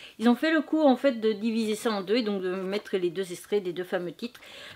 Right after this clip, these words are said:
parce que en fait c'est leur nouvelle collection gourmet qu'ils ont sorti, les éditions Soleil, et donc il y a ces deux titres qui sont sortis pour l'instant.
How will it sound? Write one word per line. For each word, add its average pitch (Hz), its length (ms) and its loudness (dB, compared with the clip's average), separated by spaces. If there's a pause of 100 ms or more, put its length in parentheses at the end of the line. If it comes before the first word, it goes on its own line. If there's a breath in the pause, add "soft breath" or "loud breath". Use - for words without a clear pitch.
(100)
parce 196 180 4
que 247 160 4
en 240 140 6
fait 247 180 2
c'est 226 140 6
leur 196 180 6
nouvelle 226 300 4
collection 220 540 4
gourmet 233 560 4
qu'ils 214 220 -10
ont 202 60 -4
sorti, 220 520 -4
les 175 120 -6
éditions 175 380 -8
Soleil, 180 520 -2
et 170 120 -4
donc 185 240 -8 (200)
il 170 100 -10
y 175 60 -4
a 180 120 -2
ces 208 240 -4
deux 190 100 -6
titres 214 380 -14
qui - 100 -20
sont 202 140 -14
sortis 214 320 -10
pour 208 160 -6
l'instant. 156 240 -8